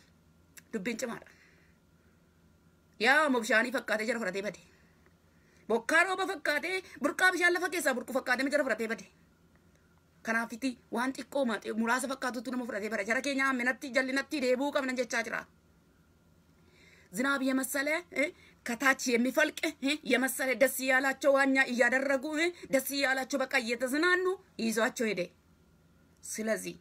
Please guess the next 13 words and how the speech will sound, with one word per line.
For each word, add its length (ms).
በዚህ 260
ዘመን 320
ማለት 280
ነው 180
ከክፋታችን፣ 720
ከአመፃችን 640
ማንመለስ 640
ከሆነ 300
በቃ 240
መዝናኛ 500
የመሰለ 460
ነገሮች 380
ሁሉ 140